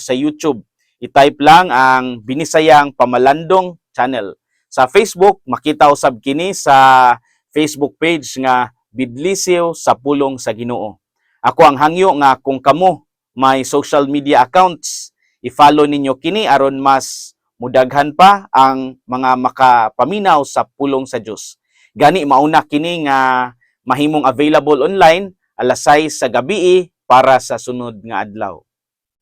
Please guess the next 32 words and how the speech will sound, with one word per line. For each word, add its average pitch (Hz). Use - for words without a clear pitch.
Sa -
makausa 123
pa, 196
daghang 139
salamat 185
ug 127
hinaot 156
nga 123
ang 127
kasing-kasing 135
ni 123
Kristo 226
maghari 139
sa 135
atong 139
mga 131
kasing-kasing. 117
Kini 147
si 139
Father 147
Felmar 165
Castrodes, 147
Fial 147
S 135
V 127
D, 156
ang 135
inyong 147
magsisibya 160
sa -
maayong 135
balita. 151